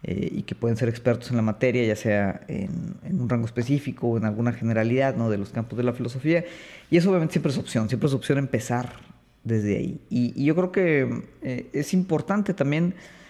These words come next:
considerar ese tipo de, de alternativas. Aunque incluso en ese tipo de alternativas, pues siempre, digo, otra de la filosofía es, es enorme, eh, lo que abarca. Entonces siempre es difícil des-, decir, bueno, ¿por dónde empiezo? ¿Qué me interesa? ¿Qué tipo de curso busco? ¿Con quién voy? Eh,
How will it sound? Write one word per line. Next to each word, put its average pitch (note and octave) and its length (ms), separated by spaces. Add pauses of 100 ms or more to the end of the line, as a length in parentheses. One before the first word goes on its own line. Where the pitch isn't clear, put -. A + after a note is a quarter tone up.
(140)
considerar D#3 420
ese E3+ 160
tipo F3 280
de, A#2+ 460
de A#2 80
alternativas. A#2+ 640 (720)
Aunque E3 240
incluso A#3 340
en F#3 80
ese F3 120
tipo F#3 180
de F3 60
alternativas, F3 480
pues D3 160
siempre, D#3 480
digo, B2+ 180
otra B2+ 160
de C3+ 60
la C3 60
filosofía A2+ 360
es, - 340
es - 300
enorme, C#3 800
eh, - 80
lo G#2 180
que B2 120
abarca. B2+ 460 (580)
Entonces D3 360
siempre C#3+ 280
es C3+ 40
difícil C#3 360
des-, A#2+ 180 (160)
decir, C3 180
bueno, B2+ 180
¿por A#2 120
dónde C#3+ 180
empiezo? D3 380
¿Qué C3+ 80
me C#3 80
interesa? C3+ 440
¿Qué A2+ 100
tipo - 240
de - 40
curso C3 240
busco? A#2+ 400
¿Con G#2+ 120
quién C3 260
voy? B2+ 320 (500)
Eh, - 720